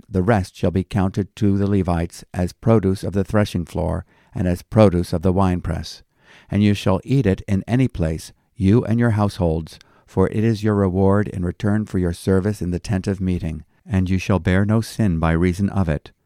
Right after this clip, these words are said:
when you have contributed the best of it. But you shall not profane the holy things of the people of Israel, lest you die.'" This concludes today's reading from the book of Numbers.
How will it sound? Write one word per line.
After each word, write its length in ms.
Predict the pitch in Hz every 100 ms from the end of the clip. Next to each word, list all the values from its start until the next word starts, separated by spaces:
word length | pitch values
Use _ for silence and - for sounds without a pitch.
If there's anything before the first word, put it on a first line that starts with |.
| _ _ -
when 140 | 90
you 120 | 85
have 180 | 82 -
contributed 500 | 85 - 87 82 80
the 80 | 80
best 320 | 107 101 -
of 100 | 69
it. 220 | 67 - _ _ _ _ _ _ -
But 140 | 78
you 100 | 80
shall 200 | - 85
not 200 | 87 101
profane 420 | - - 82 78
the 80 | 78
holy 240 | 82 87
things 300 | 82 85 80
of 80 | 76
the 120 | 82
people 320 | - 90 82 80
of 100 | -
Israel, 560 | 98 78 76 69 73 _ _ _ -
lest 320 | 82 78 -
you 80 | 80
die.'" 460 | 82 82 69 65 _ _ _ _ -
This 160 | 117
concludes 500 | - 104 - 101 90
today's 360 | - 90 87 82
reading 380 | 85 85 87 85
from 280 | 87 85
the 80 | 80
book 200 | 85 82
of 100 | 78
Numbers. 560 | 101 117 85 73 69